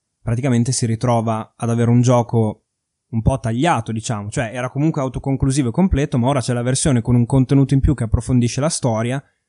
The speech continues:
e io però per giocarmi questo contenuto in più devo ricomprarmi tutto il gioco. Se invece fosse un'espansione standalone,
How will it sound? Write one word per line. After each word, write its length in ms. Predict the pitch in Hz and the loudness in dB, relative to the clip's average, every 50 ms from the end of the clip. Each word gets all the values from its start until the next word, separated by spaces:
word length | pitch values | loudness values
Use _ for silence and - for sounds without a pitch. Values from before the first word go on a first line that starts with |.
| _ _ | _ _
e 100 | - 110 | -8 -4
io 120 | 127 143 139 | -4 -2 0
però 180 | - - 131 127 | 0 0 0 0
per 140 | - - | 0 0
giocarmi 400 | 120 117 120 110 135 127 123 117 | 0 -2 -4 -4 -2 -2 -2 -2
questo 260 | 113 120 120 - - 123 | -2 -2 -4 -4 -4 -2
contenuto 420 | 127 127 123 120 123 127 127 185 | -2 -2 0 0 0 0 0 0
in 80 | 190 156 | -2 -2
più 140 | - 120 | -2 -2
devo 140 | 120 117 113 | -2 -2 -2
ricomprarmi 540 | 113 113 - 120 110 - 127 110 113 120 117 | -2 -2 0 0 0 0 0 -2 -2 -4 -4
tutto 220 | 110 117 113 - | -4 -4 -4 -2
il 100 | 120 113 | -2 -2
gioco. 440 | 110 117 104 98 95 - - 98 - _ _ _ _ _ _ _ _ | -2 -2 -4 -6 -6 -10 -16 -18 -18 _ _ _ _ _ _ _ _
Se 140 | - - 127 | -8 -4 -2
invece 220 | 135 165 165 170 | -2 -2 -2 -2
fosse 240 | - 170 165 143 139 | -2 -2 0 0 0
un'espansione 580 | 139 139 135 - - 151 151 147 - 175 165 | 0 0 -2 -2 -2 -4 -2 -2 -2 -2 -2
standalone, 920 | 156 - - 151 151 160 185 202 190 170 175 185 196 196 208 208 208 196 | -2 -2 -4 -4 -4 -2 0 0 2 2 2 2 2 0 0 0 -2 -4